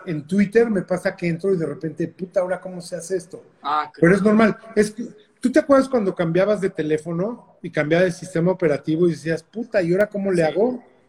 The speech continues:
Speaker 1: Es igual.
Speaker 2: Sí, pero sí
Speaker 1: Todo
Speaker 2: tengo
Speaker 1: va
Speaker 2: que
Speaker 1: cambiando.
Speaker 2: ahorita,
Speaker 1: Por
Speaker 2: como
Speaker 1: ejemplo
Speaker 2: hace tiempo que no me metía, y ahorita que
Speaker 1: Ah.
Speaker 2: traté de empezar live, sí me
Speaker 1: Ujú.
Speaker 2: costó trabajo.
Speaker 1: Ujú.
Speaker 2: Así como
Speaker 1: Porque
Speaker 2: costó
Speaker 1: no haces muchos, güey.
Speaker 2: Sí,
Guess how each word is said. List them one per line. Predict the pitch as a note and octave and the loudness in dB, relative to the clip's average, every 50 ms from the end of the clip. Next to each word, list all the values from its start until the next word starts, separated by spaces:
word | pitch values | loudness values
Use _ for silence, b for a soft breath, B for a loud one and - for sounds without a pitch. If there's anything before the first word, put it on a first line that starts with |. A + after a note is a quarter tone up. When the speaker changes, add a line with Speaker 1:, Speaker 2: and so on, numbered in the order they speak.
| _ _ | _ _
Speaker 1:
Es | - F#3+ F3 - | -10 -10 -6 -4
igual. | A#3 B3 B3 B3+ A#3 F#3 - - _ _ - _ _ | -2 -2 -2 0 -2 -4 -6 -8 _ _ -20 _ _
Speaker 2:
Sí, | - - - C#3+ D3 D#3+ D#3 D3 D3 D3+ - - | -18 -14 -10 -6 -6 -6 -6 -6 -8 -10 -10 -8
pero | F3 E3+ - | -8 -8 -4
sí | - - | 2 4
Speaker 1:
Todo | G3 G3+ | 6 6
Speaker 2:
tengo | G#3+ A3+ | 8 6
Speaker 1:
va | A3 A3 | 4 4
Speaker 2:
que | G#3+ G#3 | 2 0
Speaker 1:
cambiando. | G#3+ G#3 G3+ G3+ G3+ G3 F#3+ F#3 F3+ F3 F3 F3 - _ | -2 -2 -2 0 0 -2 -2 -2 -4 -4 -4 -6 -8 _
Speaker 2:
ahorita, | - E3 E3+ F#3+ G#3 F#3 | -4 -4 -4 -2 -2 -4
Speaker 1:
Por | F3+ B3+ | -6 -4
Speaker 2:
como | B3+ - F#3+ F3+ | -4 -4 -4 -4
Speaker 1:
ejemplo | - - E3+ | -4 -6 -8
Speaker 2:
hace | E3 - A3 | -10 -10 -10
tiempo | - - A3+ A3 A#3 - | -6 -4 -4 -4 -4 -6
que | F#3+ | -8
no | D#3+ F#3+ | -6 -4
me | A3 | -2
metía, | A3+ A3 - - G#3 G#3+ A#3+ C#4 - - _ _ _ | -2 -4 -4 -6 -8 -6 -6 -6 -8 -12 _ _ _
y | _ - D3 | _ -8 -6
ahorita | C#3+ D3 C#3+ - - | -6 -6 -4 -6 -6
que | - A#2+ | -6 -6
Speaker 1:
Ah. | |
Speaker 2:
traté | - D3 C#3 - E3+ | -8 -10 -10 -8 -8
de | F3+ | -8
empezar | G#3+ A3 G3+ - - E3 F3+ | -8 -8 -8 -8 -8 -6 -6
live, | G3 F#3+ F#3+ F#3+ G#3+ B3 B3+ - _ _ _ _ _ _ _ _ _ _ _ | -4 -4 -2 -2 -4 -4 -6 -10 _ _ _ _ _ _ _ _ _ _ _
sí | _ - - - D#3+ D#3+ | _ -18 -12 -10 -8 -6
me | - | -6
Speaker 1:
Ujú. | - - | -6 -8
Speaker 2:
costó | C#3+ - D3+ D3 | -8 -8 -6 -4
trabajo. | D3+ D3+ C#3+ D3 C#3+ - - - - - _ _ _ _ _ _ _ _ _ _ - | -2 -2 0 0 -2 -2 -4 -10 -20 -20 _ _ _ _ _ _ _ _ _ _ -12
Speaker 1:
Ujú. | C3+ B2 B2 B2 A2+ A2 - _ _ _ _ _ _ - - - - F3+ F3+ F3+ | -10 -8 -8 -8 -8 -10 -14 _ _ _ _ _ _ -20 -12 -6 -6 -4 -4 -4
Speaker 2:
Así | D#3+ E3+ F3 D#3+ | -4 -4 -4 -4
como | E3 D#3+ D3 D3 C#3+ C#3 C#3 C3+ C3+ - - _ _ _ _ _ _ _ _ _ _ _ - | -4 -8 -8 -6 -6 -4 -4 -6 -8 -10 -14 _ _ _ _ _ _ _ _ _ _ _ 2
Speaker 1:
Porque | E3+ E3+ D#3 - E3+ | 2 4 4 4 4
Speaker 2:
costó | F3 F#3+ F#3+ | 4 6 4
Speaker 1:
no | F#3+ | 4
haces | F#3 F3+ - F3+ D3 | 2 0 -2 -4 -4
muchos, | E3+ F#3 F#3 F3 - F3 D3+ C3+ B2+ | -2 -4 -4 -4 -2 -4 -4 -4 -4
güey. | C3 B2 A#2 A2 - _ _ _ _ _ _ _ | -8 -8 -8 -8 -12 _ _ _ _ _ _ _
Speaker 2:
Sí, | - E3 E3 D#3+ D3 - | -6 -4 -2 -4 -4 -8